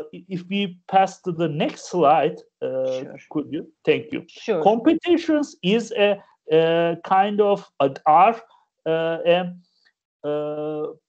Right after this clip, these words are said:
Speaker 1: let's say, possibility, opportunity, great opportunity, uh, for, uh, young, uh, designers, in this case architects, to be able to, you know, break these,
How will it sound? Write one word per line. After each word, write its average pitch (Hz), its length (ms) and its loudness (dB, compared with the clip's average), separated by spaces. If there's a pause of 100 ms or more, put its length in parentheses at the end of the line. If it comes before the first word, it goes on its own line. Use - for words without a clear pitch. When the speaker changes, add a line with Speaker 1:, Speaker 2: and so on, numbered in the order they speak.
(840)
Speaker 1:
let's 151 220 -4
say, 160 280 -4
possibility, 240 680 -2 (100)
opportunity, 226 1000 4 (420)
great 240 420 2 (100)
opportunity, 185 1080 0 (380)
uh, 156 500 6 (120)
for, 185 320 2 (560)
uh, 143 220 -2 (160)
young, 220 560 0 (880)
uh, 151 640 0
designers, 180 1000 -4
in 143 140 -10
this 139 160 -6
case 131 360 -4 (140)
architects, 175 840 -2 (540)
to 202 140 -2
be 226 320 -2
able 254 600 2
to, 214 260 -6
you 180 140 -4
know, 180 220 -2
break 202 680 0
these, 202 540 -6